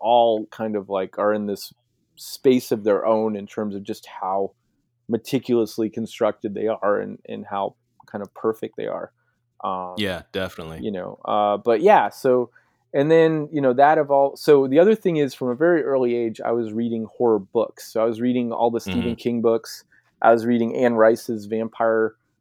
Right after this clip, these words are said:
Speaker 1: Chronicles. Um, and then I was also reading Clive Barker books. And I think for a while, uh, my friend, uh,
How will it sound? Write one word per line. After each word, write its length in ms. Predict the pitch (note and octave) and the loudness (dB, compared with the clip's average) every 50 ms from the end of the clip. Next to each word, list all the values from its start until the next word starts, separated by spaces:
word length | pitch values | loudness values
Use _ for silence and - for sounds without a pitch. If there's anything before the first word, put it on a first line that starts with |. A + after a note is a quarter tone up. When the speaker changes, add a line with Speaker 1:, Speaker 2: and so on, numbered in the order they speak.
| _ _ _ _ _ | _ _ _ _ _
Speaker 1:
Chronicles. 840 | - - A#2+ A2+ A2 A2 G#2 - A2+ A2 A2 A2 G#2 - - - - - | -10 -4 -4 -2 -2 -4 -4 -4 -2 -2 -2 -2 -4 -8 -14 -18 -14 -8
Um, 540 | A2+ A2 G#2+ G#2+ G#2+ G#2 G2+ G2+ G#2 G#2+ - _ _ - | -6 -4 -2 -2 -4 -4 -6 -8 -12 -14 -16 _ _ -6
and 160 | A#2+ A2+ A2+ | -4 -2 -2
then 160 | A#2 A#2 A#2 A#2+ | -2 -2 -2 -2
I 160 | G2 A2+ A#2 | 0 0 0
was 160 | A2+ A2 G#2 | 0 2 0
also 300 | A#2 A#2+ A2+ - - A#2 | 0 0 0 -2 -4 -6
reading 400 | A2 G#2+ A2 A2 G#2+ A2 G#2+ G#2+ | -6 -4 -6 -6 -6 -6 -8 -8
Clive 280 | - - A2+ A2 G2+ F#2 | -4 0 0 0 0 2
Barker 320 | G#2 A2 A2+ - - G2+ | 2 0 0 0 -4 -8
books. 420 | - A2 G#2 - - _ _ _ _ | -8 -8 -10 -10 -12 _ _ _ _
And 200 | - G2+ G2 G2 | -18 -16 -14 -14
I 80 | G2 G2 | -14 -14
think 260 | - - A2 G#2+ - | -12 -12 -12 -12 -8
for 140 | - - A2 | -4 -2 0
a 80 | G#2 | 2
while, 420 | G#2 A2 A2+ A#2 A2+ G#2+ G#2 G2 - _ _ _ _ _ _ _ - | 4 4 4 4 4 2 0 -2 -4 _ _ _ _ _ _ _ -6
uh, 180 | A2 G#2+ G#2 | -4 -2 -2
my 160 | G2+ G#2+ A2 G#2+ | -2 -2 -4 -4
friend, 400 | - - C3 A#2+ A#2 A2+ A2 A2 | 0 0 2 2 2 0 0 -2
uh, 240 | G#2+ G#2 G2+ G2+ | 0 0 -2 -4